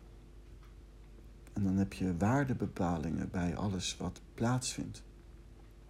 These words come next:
Dan vind je overal iets van. En al, al zit je in zo'n beroerde situatie,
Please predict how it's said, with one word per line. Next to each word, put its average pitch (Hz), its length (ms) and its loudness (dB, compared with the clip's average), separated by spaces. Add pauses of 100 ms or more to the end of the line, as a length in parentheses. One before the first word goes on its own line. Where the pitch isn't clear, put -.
(260)
Dan 87 120 2
vind 117 300 6
je - 100 0
overal 87 480 2
iets - 240 -4
van. 65 220 -2 (1600)
En 107 380 6 (2250)
al, 117 500 4 (300)
al 120 180 4
zit 131 260 4
je 143 120 4
in 123 180 6
zo'n 110 520 4 (500)
beroerde 110 540 4
situatie, 110 920 2